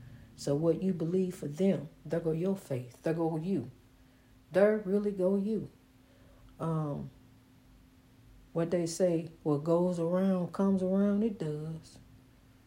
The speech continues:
It'll come around in a totally different way, or you didn't even expect.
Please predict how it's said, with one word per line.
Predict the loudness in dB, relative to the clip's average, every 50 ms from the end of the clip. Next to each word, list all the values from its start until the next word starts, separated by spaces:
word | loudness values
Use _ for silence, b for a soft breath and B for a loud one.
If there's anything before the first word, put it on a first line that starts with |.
| -20 -6
It'll | 2 4 4 4
come | 4 2 0 0
around | 2 0 0 0 2 2 2 2 2
in | 0 0
a | -4 -6
totally | -2 0 2 2 2 2 2 2
different | 2 2 2 2 0 -2 -2 -2
way, | -2 -4 -6 -8 -10 -14 -20 -20 -20 -20 -20 -14 -8
or | -6 -6
you | -4 -4 -6
didn't | -2 -2 -2 -2 -2 -2
even | -4 -6 -6 -6 -6
expect. | -6 -6 -8 -10 -16 -14 -8 -6 -6 -6 -6 -10